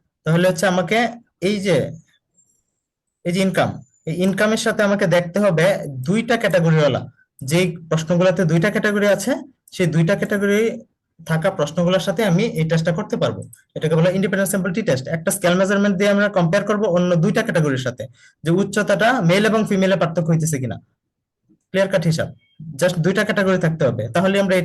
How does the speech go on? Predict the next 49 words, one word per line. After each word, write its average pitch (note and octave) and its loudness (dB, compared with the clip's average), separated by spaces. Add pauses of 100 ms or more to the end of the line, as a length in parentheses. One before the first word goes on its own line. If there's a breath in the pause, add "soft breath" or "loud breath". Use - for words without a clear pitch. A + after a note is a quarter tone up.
এই E3+ -2
টেস্ট E3+ 0
করতে G3 -2
পারবো। A2 -2 (260 loud breath)
আর C#3+ -2
এই E3 4
টেস্ট F3 0 (100)
তখন F#3 2
করতে G#3+ -4
পারবো A3 2
যদি F#3 2
আমার F3+ 2
ডেটা G#3+ 2
নরমাল F3 4
ডিস্ট্রিবিউশনে F#3 -2
থাকে, B2 -4 (380)
যদি D#3 2
নরমাল E3+ 4
ডিস্ট্রিবিউশন G3+ 0
না D#3+ 2
থাকে G#3 0
তখন F#3+ 2
আমরা F#3+ 2
ম্যান E3+ 2
হইটে G3+ 0
ওই G3 2 (100)
ইউ F3 2
টেস্টে F3+ -2
যাব, B2+ -2 (840)
এই E3+ -4
টেস্ট F3 -2
করতে G3 -2
পারবো C#3 0
না। A2 -8
এরকম F3 0
আরো D#3 2
অনেক A#3+ 2
ক্রাইটেরিয়া G3+ 2
অ্যাজাম্পশন F3+ 2
আছে, C#3+ -2 (340 loud breath)
সেগুলো F3 2
মিট E3+ 2
করে G3+ 2
তারপরে E3 0
এই - -2
টেস্টগুলো D#3+ 0
অ্যাপ্লাই D#3+ 2
করতে D#3+ -4
হয়। A#2+ -6